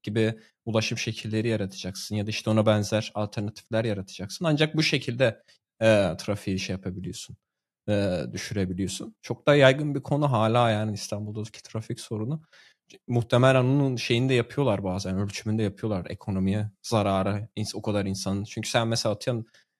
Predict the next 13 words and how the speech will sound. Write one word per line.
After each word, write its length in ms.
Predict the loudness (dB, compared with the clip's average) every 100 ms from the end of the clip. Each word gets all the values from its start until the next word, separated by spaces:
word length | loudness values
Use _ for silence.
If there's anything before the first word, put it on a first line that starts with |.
| _ -6
çok 240 | -6 0
kaba 260 | 6 8 8
hesapla 540 | 6 2 0 -2 -2
hani 180 | 0 -4 -6 _ -20 _ 0
yazılımcısın, 760 | 2 4 2 2 0 0 4
yolda 340 | 4 4 2 0
bir 60 |
saatin 520 | 2 4 4 2 -4 -4
ekstra 400 | -6 -2 0 2
sadece 380 | 4 2 2 -2
bekleyerek 540 | -2 0 2 0 -2
geçiyorsa 480 | -8 -4 -4 -4 -4
saatlik 420 | -2 -2 -2 -14